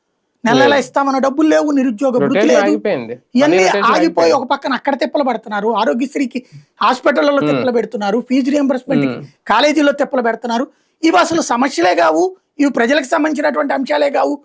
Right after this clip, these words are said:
Speaker 1: అన్నటువంటి విధంగా పత్రికల వ్యవహారం ఉంది. పైగా ఏ లోపం వచ్చినా సరే, గత ప్రభుత్వాన్ని తిడతా కూర్చొని కథలు రాస్తా. నిజం, ఇప్పటికో రెండు సంవత్సరాల వ్యవస్థ చిన్నాభిన్నం అయిపోయింది కదా.
Speaker 2: Hmm. అసలైన ప్రజా సమస్యలు ఇవే అసలు ఫస్ట్, త-, తర్వాత
Speaker 1: అసలు దాని
Speaker 2: సమస్యలు
Speaker 1: గురించి
Speaker 2: తర్వాత.
Speaker 1: ఆలోచించే ఓపిక మీడియాకు కూడా లేదు.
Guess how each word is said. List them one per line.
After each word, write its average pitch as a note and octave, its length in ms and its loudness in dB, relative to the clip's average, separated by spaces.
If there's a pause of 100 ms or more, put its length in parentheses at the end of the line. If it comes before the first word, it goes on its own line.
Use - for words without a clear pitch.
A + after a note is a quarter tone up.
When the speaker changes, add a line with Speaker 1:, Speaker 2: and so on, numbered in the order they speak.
(320)
Speaker 1:
అన్నటువంటి D#4+ 420 2
విధంగా D4 240 2
పత్రికల D4+ 400 -2
వ్యవహారం A#3+ 420 -2
ఉంది. E3+ 260 -14 (400)
పైగా D#4+ 260 4
ఏ C4+ 200 4
లోపం D#4 300 2
వచ్చినా D4 300 -2
సరే, C#4+ 320 -2
గత A#3+ 160 -6
ప్రభుత్వాన్ని C#4 420 -2
తిడతా B3+ 240 -4
కూర్చొని C4 340 -6
కథలు B3 280 -4
రాస్తా. B3 320 -4 (460)
నిజం, A#3+ 240 4
ఇప్పటికో C#4 360 0
రెండు B3+ 200 2
సంవత్సరాల D#4+ 460 0
వ్యవస్థ C#4+ 380 -4
చిన్నాభిన్నం C#4 340 -2
అయిపోయింది B3+ 340 -2
కదా. B3+ 160 -2 (920)
Speaker 2:
Hmm. B2+ 500 -2
అసలైన G#3+ 360 2
ప్రజా A#3+ 240 2
సమస్యలు A#3 400 -2
ఇవే G3+ 120 -2
అసలు F3+ 260 -4
ఫస్ట్, D3 240 -6
త-, D3 120 -4
తర్వాత C3 440 -6
Speaker 1:
అసలు A3 240 2
దాని F3+ 80 2
Speaker 2:
సమస్యలు G3 220 2
Speaker 1:
గురించి A#3+ 180 2
Speaker 2:
తర్వాత. G#3+ 220 2
Speaker 1:
ఆలోచించే A#3+ 440 0
ఓపిక G3 360 -6
మీడియాకు F3+ 360 -2
కూడా F3+ 180 -6
లేదు. - 260 -14